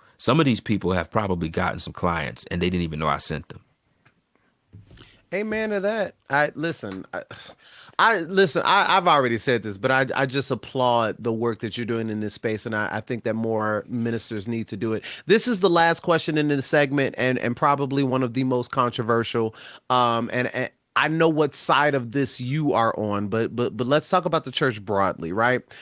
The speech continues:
Speaker 2: So specifically, when you think about the future of faith and feelings,
Speaker 1: Right.
Speaker 2: is the church meeting the people where they are?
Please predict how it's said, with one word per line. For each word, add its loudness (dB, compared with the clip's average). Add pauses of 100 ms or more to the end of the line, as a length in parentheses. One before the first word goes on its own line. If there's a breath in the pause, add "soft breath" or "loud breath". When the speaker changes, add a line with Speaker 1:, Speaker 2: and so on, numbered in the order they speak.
(140)
Speaker 2:
So 4 (140)
specifically, 0
when 0
you -2
think 0
about 0
the -4
future -2
of -2
faith 0
and -2
feelings, -6 (200 loud breath)
Speaker 1:
Right. -6
Speaker 2:
is 4
the 2
church 0
meeting 0
the 4
people -4
where 2
they 0
are? -4